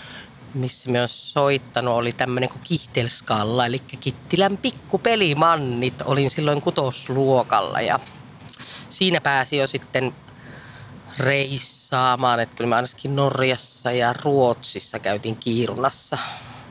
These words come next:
esiintymässä. Ja se oli tällaista Kaarina Pulyjärvi, joka oli musiikin opettajana, nykyisin jo edesmennyt, loistava pedagogi, niin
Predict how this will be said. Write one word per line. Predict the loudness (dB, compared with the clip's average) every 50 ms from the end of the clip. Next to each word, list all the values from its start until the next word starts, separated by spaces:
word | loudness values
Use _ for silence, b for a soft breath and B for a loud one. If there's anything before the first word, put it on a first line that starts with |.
| B -20 -20 B B B B B B B B B B B -10 -4
esiintymässä. | -4 -4 -2 -2 0 0 0 -2 -2 -2 0 0 0 0 0 -2 -2 0 0
Ja | 0 0
se | 0 0
oli | 0 0
tällaista | 0 0 -2 -2 -2 -4 -4 -2
Kaarina | 0 0 0 2 2 2 2 0 0 -2 -12 -20 -20 -20 -8 -2
Pulyjärvi, | 0 2 2 4 4 4 4 2 2 0 0
joka | 0 0 2 2 2
oli | 2 2 2 0 -2 -6 B B B B B B B B B B B B
musiikin | 0 2 2 2 2 2 2
opettajana, | 2 4 4 2 0 0 0 2 4 4 4 2 0 -4 -6
nykyisin | -6 -4 -2 -2 0 2 4
jo | 4 4 2 -2 -8 -16 -20 -20 -20 -20 -20 -14 -6 -2
edesmennyt, | 0 2 2 2 2 0 -2 -2 0 2 2 2 2 2 2 0 -2 -4 -8 -10 B B B B B B B B B -18 -20 -20 -20 -20 -20 -20 -14 -6
loistava | 0 2 4 4 4 2 0 -2 -2 0 2 2 0 0 -4 -16 -20 -20 -20 -20 -20 B B B B B B B B B 0
pedagogi, | 0 2 2 2 0 0 -2 -4 -2 0 0 0
niin | 0 -2 -2 -2 -4 -6